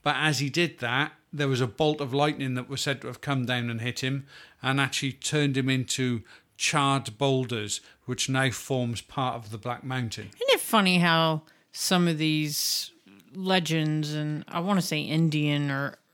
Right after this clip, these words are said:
Speaker 2: whatever legends as well, but, but any of them,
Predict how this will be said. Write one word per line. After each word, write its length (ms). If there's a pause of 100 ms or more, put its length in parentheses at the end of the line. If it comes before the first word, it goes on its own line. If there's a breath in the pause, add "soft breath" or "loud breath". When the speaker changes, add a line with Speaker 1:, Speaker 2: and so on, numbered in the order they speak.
Speaker 2:
whatever 540
legends 540
as 160
well, 280
but, 220 (220)
but 180 (220)
any 260
of 120
them, 240